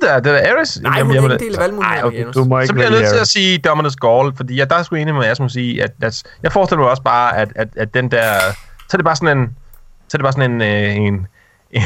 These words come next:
Speaker 1: en, en klump. Den er, er det måske lidt stor, men, men ja, bare en,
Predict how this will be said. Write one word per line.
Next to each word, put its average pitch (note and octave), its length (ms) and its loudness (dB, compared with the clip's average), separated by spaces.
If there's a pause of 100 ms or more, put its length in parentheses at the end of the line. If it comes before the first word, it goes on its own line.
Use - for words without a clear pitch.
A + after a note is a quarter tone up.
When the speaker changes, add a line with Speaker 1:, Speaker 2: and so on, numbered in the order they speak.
(300)
Speaker 1:
en, C3+ 140 -4
en A#2+ 120 0
klump. C3 360 0 (260)
Den A#2+ 180 -2
er, G2 160 0
er C#3+ 140 2
det F3 80 2
måske C#3+ 280 0
lidt A#2+ 260 -2
stor, A#2+ 340 0
men, G2+ 240 -4
men G2 280 -4
ja, G#2+ 200 0 (100)
bare C#3 140 0
en, A#2 80 -2